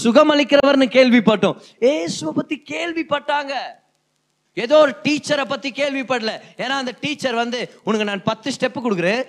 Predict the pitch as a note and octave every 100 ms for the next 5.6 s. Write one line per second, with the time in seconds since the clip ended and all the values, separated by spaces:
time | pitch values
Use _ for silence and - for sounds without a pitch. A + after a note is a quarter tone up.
0 | - - C4 C#4 A#3+ G#3+ D4 C#4 A3 A3
1 | G#3 F3+ D#3 F3+ C4 - _ F#3+ C4+ B3
2 | A#3+ - D4 B3 G#3+ A#3 A3+ B3 A3 G3
3 | F#3 G#3+ A3+ - - F#3+ G3+ C#4 C#4+ C#4
4 | A3+ G#3 F3 E3+ G#3+ D4 - F#3+ F3 G#3
5 | D4 - - G3+ A#3+